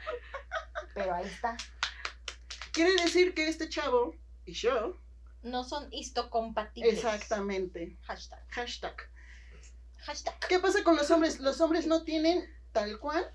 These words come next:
Speaker 2: sí hay una capacidad de oler la feromona, pero no tienen la capacidad de distinguir este tipo de compatibilidad biológica. Por eso digo que a los hombres les entra primero el amor y sigues por los ojos.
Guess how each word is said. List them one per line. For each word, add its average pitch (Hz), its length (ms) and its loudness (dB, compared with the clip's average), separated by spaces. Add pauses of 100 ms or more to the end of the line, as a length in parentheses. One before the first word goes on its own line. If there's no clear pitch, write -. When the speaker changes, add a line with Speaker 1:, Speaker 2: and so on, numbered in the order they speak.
(200)
Speaker 2:
sí 359 260 2
hay 269 260 0
una 285 180 -2
capacidad 185 520 -4
de 220 80 0
oler 190 180 -2
la 226 140 0
feromona, 175 580 -4 (520)
pero 240 180 4
no 294 160 -2
tienen 311 480 0
la 196 200 -4
capacidad 196 680 -6
de 285 100 -6
distinguir 208 640 -8
este 233 220 -8
tipo 214 240 -8
de 196 100 -4
compatibilidad 208 960 -6
biológica. 226 760 -4 (880)
Por 294 200 4
eso 294 240 -4
digo 294 320 -2
que 233 80 0
a 196 60 0
los 196 180 -4
hombres 233 240 -2
les 202 140 -6
entra 202 260 -4
primero 180 320 -4
el 180 80 -4
amor 262 320 -4
y 285 140 -6
sigues 185 320 -6
por 214 120 -4
los 247 200 -2
ojos. 320 340 -4